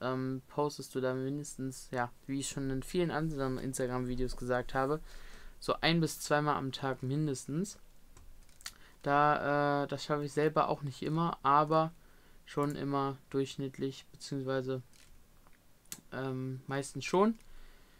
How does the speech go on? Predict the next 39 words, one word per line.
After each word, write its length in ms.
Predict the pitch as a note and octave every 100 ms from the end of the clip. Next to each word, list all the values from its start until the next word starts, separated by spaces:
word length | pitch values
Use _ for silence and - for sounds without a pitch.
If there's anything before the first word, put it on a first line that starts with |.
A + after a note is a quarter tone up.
| - -
Ja, 160 | B2+
und 120 | C#3+ C3
hier 200 | D#3 D3+
zwischen 360 | - D3 D#3
diese 220 | D3 C#3
Accounts, 880 | A#2+ - C#3 D3 D#3 D3+ - - - - -
die 120 | D#3+
sind 220 | E3 D#3
vielleicht 380 | D#3 D3 D3+ D3+
noch, 100 | C3+
die 160 | C#3+
wären 140 | D3 D3
ja 80 | D3
noch 160 | D3
interessant 520 | C#3+ D3 C3+ - D3+
vielleicht, 560 | D3 D#3 C#3+ D3 D3 -
aber 300 | B2+ C3+ C#3 - - -
hier 220 | - C#3+
solche 320 | C3+ C#3+ C#3+ C3
Accounts, 500 | C3 C3+ C#3 - -
da 220 | B2+ B2
weiß 240 | C3 C3
man, 180 | C3+ C3
die 60 | B2
sind 100 | C3
einfach 300 | C3+ C3 C3+
nur 320 | C3 C3+ -
angelegt, 560 | C#3 D3 D3+ D3+ -
um 160 | - C3
Follower 400 | - E3 E3 D#3+
zu 120 | -
generieren 520 | D3+ D3 C#3+ D3+ D3
und 140 | B2+ B2+
dann 220 | B2+ C3 - - - - - -
die 100 | C#3
hier 240 | C3+ C3
weiter 300 | B2+ C#3 C#3
zu 100 | C3+
verkaufen. 680 | B2 B2+ - A2 A2 - A#2